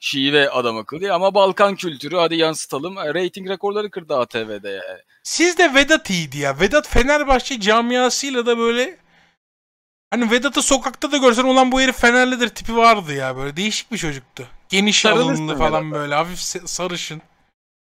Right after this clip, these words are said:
Speaker 1: Sarılırsın Vedat'a. Vedat'a bu arada çok katkı verdi Fener'de, şaka maka ya.
Speaker 2: O
Speaker 1: Hani
Speaker 2: da iyi
Speaker 1: oyun
Speaker 2: para
Speaker 1: için
Speaker 2: kazandırdı bu arada.
Speaker 1: Çok iyi. O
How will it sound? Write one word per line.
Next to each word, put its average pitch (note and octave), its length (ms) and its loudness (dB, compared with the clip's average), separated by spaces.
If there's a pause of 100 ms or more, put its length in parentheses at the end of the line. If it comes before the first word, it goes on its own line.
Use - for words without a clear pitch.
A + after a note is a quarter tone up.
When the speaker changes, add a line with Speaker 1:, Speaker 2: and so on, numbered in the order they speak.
(440)
Speaker 1:
Sarılırsın F#3+ 680 -2
Vedat'a. A2 340 -8
Vedat'a D#3+ 340 0
bu D#3 120 2
arada F#3 200 0
çok - 280 -8
katkı - 340 -8
verdi G2+ 240 -8
Fener'de, F#2 380 -12
şaka - 300 -12
maka - 260 -18
ya. B1+ 200 -12
Speaker 2:
O - 120 -18
Speaker 1:
Hani G#2 120 -8
Speaker 2:
da E3 80 0
iyi F3 40 0
Speaker 1:
oyun F3+ 120 0
Speaker 2:
para E3 200 4
Speaker 1:
için D3 100 -4
Speaker 2:
kazandırdı C3 600 -8 (600)
bu A2+ 40 -18
arada. A2 280 -20
Speaker 1:
Çok - 300 -8
iyi. F#2 160 -10
O G2 140 -8